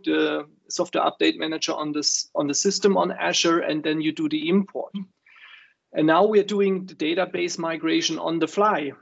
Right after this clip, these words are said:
uh, like you would do it in an on-premise data center. And with this, we have also the possibility to use the downtime optimized database migration option, which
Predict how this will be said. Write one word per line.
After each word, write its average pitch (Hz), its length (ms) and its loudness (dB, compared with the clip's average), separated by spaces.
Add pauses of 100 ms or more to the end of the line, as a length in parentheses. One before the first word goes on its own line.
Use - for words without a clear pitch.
(360)
uh, - 300 -4 (120)
like 165 320 0
you 165 100 0
would 165 220 4
do 180 160 4
it 180 180 6
in 170 220 0
an 156 140 2
on-premise 170 880 2 (340)
data 139 340 -2
center. 131 520 -4 (640)
And 156 380 2 (520)
with 330 260 4 (300)
this, 175 600 2
we 190 120 4
have 196 180 2
also 196 280 2
the 185 120 -2
possibility 185 1000 -2
to - 180 -6
use 175 340 -2
the - 80 -6
downtime 151 680 0 (100)
optimized 202 840 0
database 214 600 0
migration 208 600 0
option, 208 520 0
which 175 300 -2